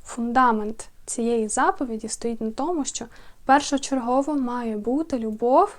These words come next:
до себе. Тому поки ви не зможете якісно, щиро полюбити себе, не за щось, а просто так зрощувати цю любов, яку мали би зростити батьки, те, що вони цього не зробили, це не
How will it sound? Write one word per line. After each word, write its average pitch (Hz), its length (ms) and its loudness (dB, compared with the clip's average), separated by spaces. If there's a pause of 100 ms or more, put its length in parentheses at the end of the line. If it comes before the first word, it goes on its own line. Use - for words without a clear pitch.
(340)
до 226 200 0
себе. 208 580 -6 (640)
Тому 269 360 6 (100)
поки 339 380 4
ви 254 520 6
не 247 120 4
зможете 262 540 2
якісно, 240 800 0 (320)
щиро 262 720 6 (200)
полюбити 240 560 6
себе, 226 580 0 (640)
не 269 220 6
за 339 160 4
щось, 233 720 -2
а 233 100 -4
просто 269 460 -2
так 233 440 4
зрощувати 247 680 2
цю - 180 -2
любов, 240 420 2 (100)
яку 240 200 -4
мали 247 340 2
би 220 160 0
зростити 233 540 -2
батьки, 277 540 0 (240)
те, 262 120 2
що - 200 -6
вони 226 160 -4
цього 233 280 -4
не 233 220 0
зробили, 233 520 -4
це - 180 -8
не 214 220 -2